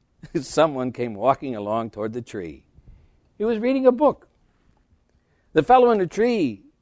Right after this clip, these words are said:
carefully called, "Hello." The person on the path looked around, then up, and shouted back, "Hello." The skydiver asked, "Where am I?"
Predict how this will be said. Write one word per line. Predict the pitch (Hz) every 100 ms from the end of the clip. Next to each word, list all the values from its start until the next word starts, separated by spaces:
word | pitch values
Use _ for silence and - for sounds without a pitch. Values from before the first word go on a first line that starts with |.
| _ _
carefully | - 202 180 165 135
called, | 156 156 143 - -
"Hello." | 156 214 220 180 98 _ _ _ _ _ _ _ _
The | 110
person | 151 170 170 156
on | 151
the | 127
path | 139 151 143
looked | 147 -
around, | 123 135 160 147
then | 123 135
up, | 143 110
and | 95
shouted | 135 127
back, | 127 135 - -
"Hello." | 262 - - 196 92 - _ _ _ _ _ _ _
The | 139
skydiver | - 165 214 185 156 143
asked, | 143 143 - _ _ _
"Where | 135 202
am | 220 262
I?" | 190 78